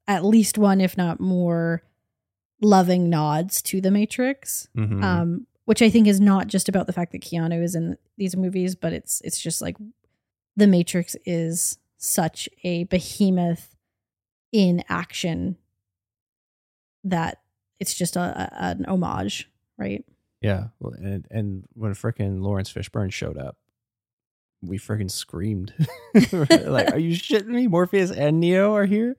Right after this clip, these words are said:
Speaker 1: Um, couple interesting things. I don't know if this is actually true, but I feel like I had heard this before I was looking at trivia. If it is, it's fucking so funny.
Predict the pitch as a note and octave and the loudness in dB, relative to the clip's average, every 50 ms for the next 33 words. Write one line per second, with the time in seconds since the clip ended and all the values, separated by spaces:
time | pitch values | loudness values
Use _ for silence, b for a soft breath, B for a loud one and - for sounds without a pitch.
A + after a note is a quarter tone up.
0 | b b b b b b b b b b _ _ _ _ _ - G3+ G3 F#3+ F#3+ | b b b b b b b b b b _ _ _ _ _ 2 4 6 6 6
1 | F#3 F3+ F3+ F3 E3+ - - - - D2 - - _ _ _ _ _ _ _ _ | 4 4 2 0 0 0 0 -2 -2 -4 -6 -8 _ _ _ _ _ _ _ _
2 | _ _ _ _ _ _ _ - - A#3+ A#3 - - D4+ D4 D4 D4 C#4+ C#4 - | _ _ _ _ _ _ _ -2 0 0 0 2 4 4 6 8 8 6 6 4
3 | - G#3 G#3 G#3 G#3 - - F#3+ F#3 - - - F#3+ F3+ E3+ D#3 D3 C#3+ - - | 4 2 2 2 0 0 0 0 -2 -2 -2 0 0 2 2 2 2 0 0 0
4 | - B3+ C4+ C#4+ C#4+ - - _ _ _ _ _ _ _ _ _ _ _ _ _ | 0 2 2 2 2 0 -6 _ _ _ _ _ _ _ _ _ _ _ _ _
5 | _ _ _ _ _ - C#4 F4 G4+ B4 B4 C4 B3 A3+ A3+ A#3 A3+ - G#3+ F#3+ | _ _ _ _ _ 0 2 4 4 6 6 8 8 8 8 6 4 2 0 0
6 | G#3 G3+ F3+ F3 F3 - - G3 F#3+ - - - D#3 D#3 F3+ A3 A3 G3+ F#3+ F#3+ | 2 2 2 2 2 0 -2 -2 -2 -2 -4 -4 -4 -2 -2 0 0 0 0 0
7 | - - G3 G#3+ C4 B3 - - - C#4+ A3+ - - F#3 F#3 F#3 F#3+ - F#3 F#3 | 0 0 0 0 0 -2 -2 -2 -4 -4 -4 -4 -4 -2 -2 -2 -2 -2 0 0
8 | F3 - - - - _ _ _ _ _ _ - E3 E3+ E3+ - - _ _ _ | 0 -2 -4 -8 -10 _ _ _ _ _ _ -8 -6 -6 -6 -8 -14 _ _ _
9 | - D3+ C#3 C3+ D3 D#3+ D#3 D3+ - - A#3 B3+ C#4 C#4 C#4 - - A3+ A#3+ A#3+ | -6 -4 -2 -2 -2 -2 -2 -2 -2 -4 -2 -2 -2 -2 -4 -4 -4 -2 -2 0
10 | A#3 A#3 B3 B3 A#3+ - C4+ B3+ - - A#3+ B3 A#3+ - - - C4 B3+ B3 C4 | 0 0 0 -2 -2 -2 -6 -6 -4 -4 -4 -4 -4 -6 -6 -6 -6 -4 -2 -2
11 | C4+ D4+ D#4 D#4 D4+ D4 _ _ _ _ _ _ _ _ _ _ _ - A3 G#3 | -2 -2 -2 -2 -4 -6 _ _ _ _ _ _ _ _ _ _ _ 0 0 0
12 | - E4 G#4 - - F#3 F#3 F#3 G3+ F#3 - - - - - F3 F3 - - A3+ | 2 0 -2 0 2 2 2 2 0 -2 -6 -8 -10 -8 -8 -8 -6 -2 0 0
13 | A3+ G3+ - - - E3+ E3+ F#3 - - B2+ A#2+ C3 D#3 G3 A#3+ C4+ | 0 0 -2 -2 -2 0 0 -2 -2 -4 -4 -4 -2 -2 -2 -2 -2